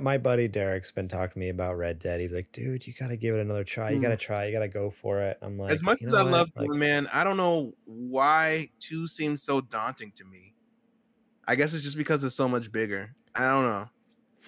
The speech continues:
Speaker 1: Same
Speaker 3: I'm,
Speaker 1: here. I mean,
Speaker 3: I'm
Speaker 1: that's how, that's how I
Speaker 3: definitely
Speaker 1: feel. I'm right there with ya. Yeah. I just,
Speaker 2: It's so,
Speaker 1: it's
Speaker 2: the thing is, it's so
Speaker 1: scary.
Speaker 2: immersive. It's so, it's so immersive, and there,
Speaker 3: Right,
Speaker 2: there's
Speaker 3: and I'm
Speaker 2: so
Speaker 3: all
Speaker 2: much to it.
Speaker 3: about that. It's just, it's, when I hear people talking about, "Yeah,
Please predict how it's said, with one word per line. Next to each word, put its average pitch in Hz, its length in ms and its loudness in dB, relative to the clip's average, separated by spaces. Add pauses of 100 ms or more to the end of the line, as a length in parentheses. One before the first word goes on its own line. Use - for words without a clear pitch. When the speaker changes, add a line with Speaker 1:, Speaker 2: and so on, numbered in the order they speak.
(440)
Speaker 1:
Same - 220 2
Speaker 3:
I'm, 165 140 6
Speaker 1:
here. 175 60 0
I 185 40 2
mean, 202 100 4
Speaker 3:
I'm 220 40 6
Speaker 1:
that's 220 140 2
how, 226 120 4
that's 160 160 2
how 156 80 4
I - 40 4
Speaker 3:
definitely - 60 2
Speaker 1:
feel. 113 120 2
I'm 127 120 4
right 180 120 0
there 147 140 4
with 156 140 2
ya. 95 240 2 (560)
Yeah. 120 280 -4 (680)
I 107 120 -6
just, 139 220 4
Speaker 2:
It's 165 180 2
so, - 140 2
Speaker 1:
it's 120 260 -2
Speaker 2:
the 170 120 -2
thing 247 200 6
is, 190 160 6
it's 165 180 4
so 190 120 6
Speaker 1:
scary. 170 100 8
Speaker 2:
immersive. 147 500 4 (260)
It's - 200 -4
so, - 260 0
it's 165 200 -2
so 202 300 2
immersive, 165 500 4
and 160 140 4
there, 160 260 4
Speaker 3:
Right, 185 160 6
Speaker 2:
there's 156 160 0
Speaker 3:
and 202 100 4
I'm 254 40 4
Speaker 2:
so 208 80 6
Speaker 3:
all 208 80 4
Speaker 2:
much 175 160 6 (120)
to 151 80 0
it. - 40 4
Speaker 3:
about 247 180 2 (120)
that. 101 240 -4 (240)
It's 160 180 4
just, 185 280 2
it's, - 340 0 (340)
when 156 140 4
I 185 140 4
hear 190 180 2
people 190 240 0
talking 170 300 2
about, 160 260 6
"Yeah, 135 380 4